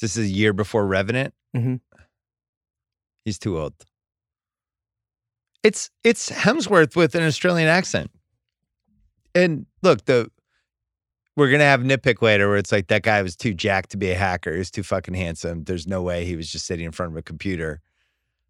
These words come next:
Speaker 1: But maybe go the other way. Maybe he was just a scrawny, skinny guy forever. And in, when he got to the joint, he really, like, beefed up.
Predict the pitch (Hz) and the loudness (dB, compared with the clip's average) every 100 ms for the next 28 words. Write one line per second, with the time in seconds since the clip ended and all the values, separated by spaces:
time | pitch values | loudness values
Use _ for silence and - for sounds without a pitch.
0 | _ - 110 95 - _ _ _ _ _ | _ 2 2 2 -4 _ _ _ _ _
1 | _ 139 131 151 160 160 160 208 127 87 | _ -2 0 0 2 4 2 2 0 -2
2 | 90 117 120 127 131 120 - 127 - 117 | 0 0 0 0 0 -2 -4 -6 -6 -6
3 | - - 117 120 123 120 - 135 151 107 | -6 0 2 2 0 -4 -4 -4 0 0
4 | 87 92 107 107 117 92 80 90 87 - | 0 -2 0 0 0 -2 -2 -6 -8 -6
5 | 110 107 92 - 113 104 98 101 - 101 | -4 -4 -4 -8 -4 -2 0 -2 -2 -6
6 | 87 80 107 104 - 95 92 95 92 90 | -6 -4 -4 -4 -8 -6 -4 -2 -2 -4
7 | 90 - 98 - 107 - | -4 -4 -4 -2 -2 -4